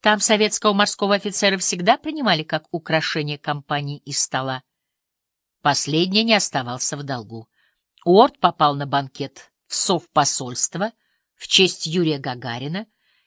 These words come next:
и даже удостоился чести быть представленным мадам Фурцевой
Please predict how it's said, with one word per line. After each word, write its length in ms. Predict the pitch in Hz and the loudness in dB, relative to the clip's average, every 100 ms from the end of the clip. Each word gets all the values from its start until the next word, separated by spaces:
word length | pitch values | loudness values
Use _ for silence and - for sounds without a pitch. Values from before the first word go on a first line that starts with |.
| - | 2
и 120 | 240 | 4
даже 380 | 208 240 302 392 | 8 8 8 4
удостоился 720 | 359 311 - - 359 349 320 | 4 4 4 2 0 0 -4
чести 540 | - - 330 - - 349 | 0 2 2 0 -2 -2
быть 400 | 247 339 - - | 0 0 -2 -4
представленным 880 | 294 285 - - 285 294 311 330 - | -2 0 0 0 0 0 -2 -4 0
мадам 480 | 240 262 240 285 311 | 4 6 6 2 0
Фурцевой 760 | - 247 202 - - 214 220 | -4 -4 -4 -2 0 2 0